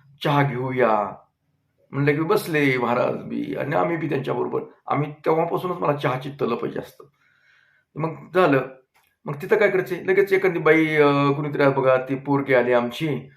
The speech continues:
आपल्या लेकराचं लय दुखायला लागलं, हं, कसं बघा ना, कसं ताप आली, काय आली", काय ते सांगायची. हं? "बघू दे बाळ", म्हणायचे.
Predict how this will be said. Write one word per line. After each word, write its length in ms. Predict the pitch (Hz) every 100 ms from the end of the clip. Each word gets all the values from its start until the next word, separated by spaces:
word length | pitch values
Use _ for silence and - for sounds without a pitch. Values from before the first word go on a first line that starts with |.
| _
आपल्या 400 | - 127 135 135
लेकराचं 260 | 127 127 123
लय 160 | 131 139
दुखायला 360 | 139 131 120
लागलं, 360 | 117 143 175 - - _ _ _ _ _ 147
हं, 160 | 156 135 -
कसं 180 | 147 139
बघा 180 | 143
ना, 80 | 131
कसं 300 | 123 - -
ताप 220 | 131 123
आली, 280 | 120 117 123
काय 280 | 120 120 113
आली", 120 | 117
काय 260 | - 165 185
ते 80 | 190
सांगायची. 680 | - 143 127 123 - 143 - _ _ _ _ _ _ _ -
हं? 60 | 190 196 - -
"बघू 300 | - 165 214
दे 80 | 208
बाळ", 200 | 196 185
म्हणायचे. 640 | 180 180 180 180 165